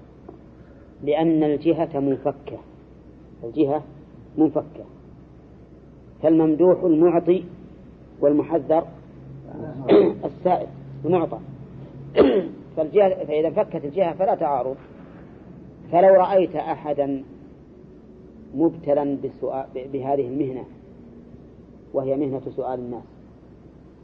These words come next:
فأعطه إذا سألك ثم انصح وحذره،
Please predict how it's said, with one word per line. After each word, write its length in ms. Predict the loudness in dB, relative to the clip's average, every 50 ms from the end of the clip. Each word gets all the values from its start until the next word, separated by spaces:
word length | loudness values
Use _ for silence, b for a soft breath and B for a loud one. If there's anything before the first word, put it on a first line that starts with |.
| -20 -20 -20 -20 -20 -20 -20 -20 -20 -20 -20 -20 -20 -8 -8
فأعطه 460 | -4 0 2 2 4 4 4 2 2
إذا 480 | 4 4 2 2 2 2 2 2 0
سألك 420 | 0 -2 -4 -2 2 2 2 2 0 -4 -4
ثم 220 | -2 0 0 0 -2
انصح 420 | -4 -4 -6 -10 -10 -10 -18 -20 -20 -20 -20 -20 -20 -20 -20 -20 -20 -20 -20 -20 -20 -20 -20 -20 -20 -20 -20 -20 -10 -6
وحذره، 480 | -6 -4 -4 -4 -6 0 0 0 0